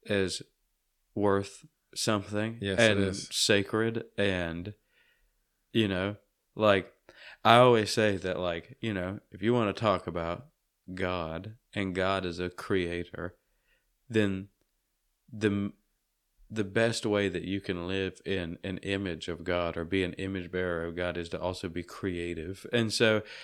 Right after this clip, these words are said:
Speaker 1: if creative, if creativity comes from, you know, the source, you know,
Speaker 2: Yeah.
Speaker 1: capital S source, then it doesn't matter what you're creating.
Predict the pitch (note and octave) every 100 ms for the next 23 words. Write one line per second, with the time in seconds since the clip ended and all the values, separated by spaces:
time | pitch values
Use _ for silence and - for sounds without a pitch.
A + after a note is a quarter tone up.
0 | - - A#2 G#2+ - _ _ _ _ _
1 | - - C3 A#2+ A2+ B2 A#2+ A2+ - A#2
2 | - - D#3+ D#3 C#3 D3 C3 A2 G#2 -
3 | A#2 A2 - G2 F2+ - - - G2+ E2+
4 | F2 F#2+ F#2 - A#2 G2 D#2+ F#2 - A2
5 | F2+ G#2 G#2 A2 A2 G2+ - G2 F#2+ -
6 | G#2 G2 D#2+ - - - - - A#2 A2
7 | - - - A#2+ B2 A#2 G#2+ F2+ G2 G#2+
8 | F2+ F2+ F#2 - F#2+ F2 F#2+ F2 E2 F2+